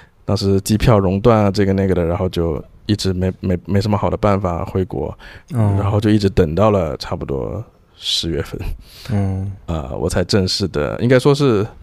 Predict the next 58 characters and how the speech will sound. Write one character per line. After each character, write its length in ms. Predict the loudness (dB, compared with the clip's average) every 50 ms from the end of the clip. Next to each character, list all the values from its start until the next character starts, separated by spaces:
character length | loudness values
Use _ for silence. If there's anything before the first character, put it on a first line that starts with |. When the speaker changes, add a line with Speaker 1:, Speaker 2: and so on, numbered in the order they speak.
| -20 -20 -20 -12
Speaker 1:
七 180 | -6 -4 0 2
八 160 | 4 6 6
月 80 | 6 6
份 120 | 4 4
的 80 | 2 2
时 80 | 2
候 40 | 2
就 120 | 2 2 2
终 120 | 2 2
于 60 | 2
买 140 | 2 0 0
到 100 | -2 -2
了 80 | -2 -2
票， 300 | -2 -2 -2 -2 -2 -6 -10 -20 -20 -20 _ _ _ -4
买 60 | -2 0
到 100 | 0 0
了 80 | 0
十 200 | 0 0 0 0
月 100 | 0 0
份 160 | 0 -2 -4
的， 100 | -6 -4
然 120 | -4 -4 -4
后 80 | -6
十 180 | -6 -6 -4 -4
月 80 | -4 -2
份 160 | -2 -4 -4
我 80 | -4
才 220 | -6 -6 -8 -8 -8 -10 -8
正 220 | -4 -2 -2 -2 -2
式 220 | -4 -4 -6 -4
的 120 | -4 -6
从， 320 | -6 -6 -8 -10 -8 -10 -10 -12 _ _ _ -20 -20 -20 _ _ -8
啊， 180 | -8 -6 -6 -6 -8 -12 -14 -18 -14 -8
美 160 | -6 -4 -4
国 340 | -4 -4 -4 -4 -4 -4 -6 -8 -10 -16 -20
回 180 | -8 -4 -2 0
到 140 | 0 -2 -2
了 200 | -4 -6 -8 -8 -12 -16 _ _ _ _ -10
国 120 | -8 -6
内。 140 | -6 -6 -8 -10 -14 -20 -8 0
Speaker 2:
那 140 | 2 4 4
个 80 | 4 4
时 140 | 4 4
候 80 | 4 4
回 160 | 6 4 4
来 200 | 6 6 4 4
需 200 | 2 2 4 4
要， 440 | 6 6 6 6 6 4 2 0 -4 _ -20 -20 -20 -20 -20 -20 -20 -20 -20 -20 _ _ _ -20 _ _ _ _ _ _ _ _ _ -12 -12 -12 -14 _ _ _ -16 -12
需 220 | -2 2 4 4
要 400 | 6 6 6 6 4 4 2 2 -2
说 360 | -2 0 2 4 4 4 4
很 100 | 4 4
麻 280 | 2 2 2 0 0
烦， 320 | 2 2 2 2 2 0 0
就 140 | 0 2 2
是 160 | 2 4 4
要 160 | 4 4 2 2 0
带， 240 | 0 2 2 2 0